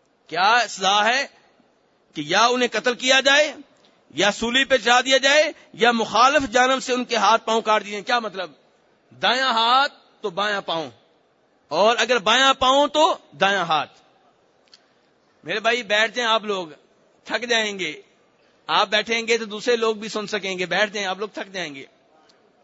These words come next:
بیٹھ جائیں۔ اور کوئی بھی عقل مند شخص اس بات کا انکار نہیں کر سکتا کہ ہر سزا میں سختی کا پہلو لازمی ہوتا ہے۔ وہ سزا کیا ہے جس میں سختی نہ ہو؟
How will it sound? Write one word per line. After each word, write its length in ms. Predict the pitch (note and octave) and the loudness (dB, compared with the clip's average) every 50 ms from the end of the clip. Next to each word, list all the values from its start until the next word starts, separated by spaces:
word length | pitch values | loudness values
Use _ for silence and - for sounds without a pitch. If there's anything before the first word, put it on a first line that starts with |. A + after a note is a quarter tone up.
| _ _ - | _ _ -4
بیٹھ 240 | D3 E3 F#3 F3+ | -2 -2 -2 -2
جائیں۔ 200 | D#3 D#3+ C#3 C3+ - _ _ _ _ _ _ _ _ _ _ _ _ _ _ _ _ _ _ _ _ _ _ _ _ _ _ _ _ _ _ _ _ _ _ _ _ - | -4 -6 -8 -8 -10 _ _ _ _ _ _ _ _ _ _ _ _ _ _ _ _ _ _ _ _ _ _ _ _ _ _ _ _ _ _ _ _ _ _ _ _ -4
اور 220 | D3+ E3+ G3 G#3 | 0 2 2 2
کوئی 400 | G#3+ - - A#3 B3+ C#4 D4 C#4+ | 0 -2 -2 0 2 2 2 2
بھی 120 | C#4 C#4+ C#4 | 2 2 2
عقل 240 | C4 - C4+ C4 B3+ | 2 2 0 -2 0
مند 200 | B3 B3 A#3+ G#3+ | 0 -2 -2 -2
شخص 400 | - A3+ A3 F#3 - - - - _ _ _ _ _ _ _ _ - | -2 -2 -4 -4 -6 -14 -16 -18 _ _ _ _ _ _ _ _ -2
اس 200 | A3 A3 - F3 | -2 -2 -2 0
بات 460 | F3+ G#3+ G#3+ A#3+ B3 B3+ B3 - - | 2 4 4 6 4 4 2 0 -2
کا 80 | C4+ B3+ | 0 0
انکار 520 | B3 A#3+ A#3+ - A#3 A3+ A#3 A#3+ B3 B3 | 0 0 -2 0 2 4 4 6 4 4
نہیں 260 | A#3 A3+ B3+ D4+ E4+ | 2 0 0 0 2
کر 160 | - D4 C#4 - | 2 0 0 0
سکتا 480 | - B3+ G#3+ F3 - A#3 G#3+ F#3 D3+ - - _ _ _ _ _ _ _ - | 0 -2 -2 -2 0 0 2 0 0 -4 -8 _ _ _ _ _ _ _ -4
کہ 80 | G3 | -4
ہر 320 | F3+ D#3+ E3+ F#3 A#3 C4 C4 | -4 0 2 4 4 4 2
سزا 440 | - - G3+ G#3 A3 A3 A3+ A#3 | -2 -6 -4 0 0 2 2 2
میں 260 | A#3 B3 B3+ B3+ C4 B3 | 0 0 0 0 0 0
سختی 560 | - - - B3 A#3 - - - C#4 C4 B3 | -2 -4 -2 -2 -2 -2 -4 -6 -6 -4 -2
کا 180 | - A3+ G#3 | 0 0 0
پہلو 520 | G3+ - A3+ A3+ A3+ A#3+ B3 B3+ C4 C4+ C4+ | 0 2 2 2 2 2 0 -2 -2 -2 -4
لازمی 560 | A3+ G3 G3 G3+ G#3 G#3+ G#3+ G3 A3+ A3+ G#3+ | -2 0 4 4 4 4 2 0 -4 -8 -8
ہوتا 360 | F#3 E3+ D3+ - D3+ C#3 C3 | -8 -8 -8 -6 -6 -6 -6
ہے۔ 140 | B2+ A2 E2+ - _ _ _ _ _ _ _ _ _ _ - | -8 -10 -14 -16 _ _ _ _ _ _ _ _ _ _ -6
وہ 120 | F3+ A3+ | -4 -4
سزا 400 | A3 - G3+ G3+ A3 A#3 C4 C#4 | -4 -4 -2 0 2 4 4 4
کیا 220 | C4+ - C#4 C#4 C4+ | 2 2 4 4 4
ہے 60 | C#4 | 2
جس 160 | C#4 B3 A3+ | 0 -2 -6
میں 100 | C4 B3 | -6 -8
سختی 320 | - A#3+ A3+ - - B3 A#3+ | -6 -8 -10 -10 -10 -10 -8
نہ 60 | A3+ | -8
ہو؟ 160 | G#3 F#3+ | -8 -10